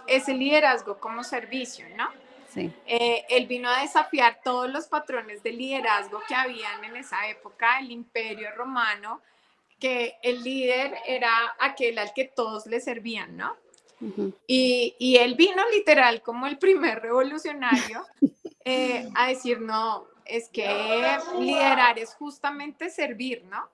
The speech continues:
Speaker 1: Es
Speaker 2: Sí.
Speaker 1: justamente qué puedo hacer por ti y, y cómo puedo hacer esto por ti". Entonces, em, ¿qué frutos te ha dado, eh, ese liderazgo como servicio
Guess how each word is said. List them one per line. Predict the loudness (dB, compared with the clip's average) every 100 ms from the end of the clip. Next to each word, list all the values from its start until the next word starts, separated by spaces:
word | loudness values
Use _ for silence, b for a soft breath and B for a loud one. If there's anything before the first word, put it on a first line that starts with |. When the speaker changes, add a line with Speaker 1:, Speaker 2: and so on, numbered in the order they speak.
| _
Speaker 1:
Es | -12 -12
Speaker 2:
Sí. | -8
Speaker 1:
justamente | -2 0 2 0 -2 0 4 4 4 -2 b b b _ -2
qué | 0
puedo | 4 4 4
hacer | 0 -4 -6
por | -10 -10
ti | -12 -12 -12 -16 _ _
y, | -4 -2 -4 -6
y | -10
cómo | -2 0 0 -2
puedo | 0 0
hacer | 0 -2 -6
esto | -6 -8
por | -6 -6
ti". | -6 -6
Entonces, | -6 -8 -8 -4 -2 -2 -4 b b b b b 0
em, | 4 6 8 6 4 -2 -6 -14 -20 _ -20 _ -20 -20 _ _ -2
¿qué | -2
frutos | -2 2 4 4 2 -2 -2
te | 2
ha | 4 6 6 6
dado, | 2 -4 -8 -12 -18 _ -10
eh, | -6 -6 -8 -8
ese | -6 -6
liderazgo | -4 -4 -2 -2 -4 -10
como | -10 -8 -6
servicio | -6 -6 -10 -12 -4 -2 -2